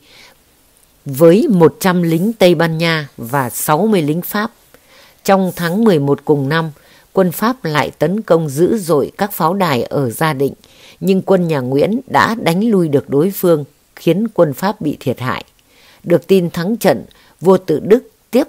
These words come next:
tục ban thưởng cho các tướng sĩ ngoài mặt trận."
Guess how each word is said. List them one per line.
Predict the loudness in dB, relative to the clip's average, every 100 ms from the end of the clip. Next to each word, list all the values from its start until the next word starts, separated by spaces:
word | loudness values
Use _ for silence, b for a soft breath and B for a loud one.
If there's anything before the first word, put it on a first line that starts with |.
| 2
tục | 0 0
ban | -2 -2 -2
thưởng | -2 -4 -4
cho | -8
các | -2 -4 -2
tướng | -2 -2
sĩ | -4 -4 -4 -4
ngoài | -4 -4
mặt | -6 -6
trận." | -6